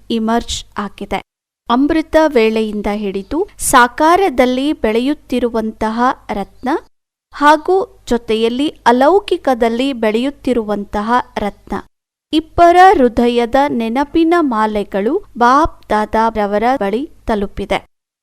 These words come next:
ಎಲ್ಲರ ಹೃದಯದಲ್ಲಿ ಬಾಪ್ ದಾದಾರವರ ಸ್ಮೃತಿಯ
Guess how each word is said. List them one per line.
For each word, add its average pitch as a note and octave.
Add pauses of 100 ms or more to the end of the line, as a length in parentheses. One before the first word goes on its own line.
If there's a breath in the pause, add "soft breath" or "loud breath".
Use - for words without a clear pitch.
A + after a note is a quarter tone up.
(100)
ಎಲ್ಲರ A#3+ (340)
ಹೃದಯದಲ್ಲಿ C4 (100)
ಬಾಪ್ C4+
ದಾದಾರವರ G#3+ (140)
ಸ್ಮೃತಿಯ A#3+